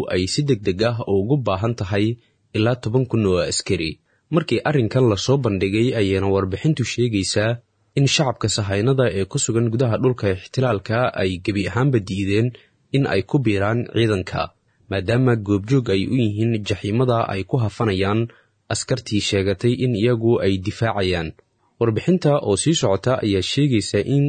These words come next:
Benjamin Netanyahu uu marinka Gaza sidoo kale u diray askar fara badan oo weli aanan dhammaysan tababarka ciidan, si loogu buuxiyo baahiyaha jira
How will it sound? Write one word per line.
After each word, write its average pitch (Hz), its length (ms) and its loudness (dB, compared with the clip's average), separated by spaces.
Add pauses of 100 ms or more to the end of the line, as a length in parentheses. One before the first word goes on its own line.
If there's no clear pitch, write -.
(160)
Benjamin 107 400 2
Netanyahu 110 640 0
uu 101 160 -2
marinka 110 420 2
Gaza 95 280 0
sidoo 117 300 0
kale 107 200 0
u 135 140 -2
diray 104 320 0 (520)
askar 139 300 0
fara 104 240 -4
badan 101 380 0
oo 104 180 -2
weli 110 220 2
aanan 95 320 -2
dhammaysan 95 520 -2 (160)
tababarka 104 500 -2 (100)
ciidan, 90 300 -2 (340)
si - 220 -4
loogu 117 300 2
buuxiyo 113 440 0
baahiyaha 107 560 0
jira 92 320 -2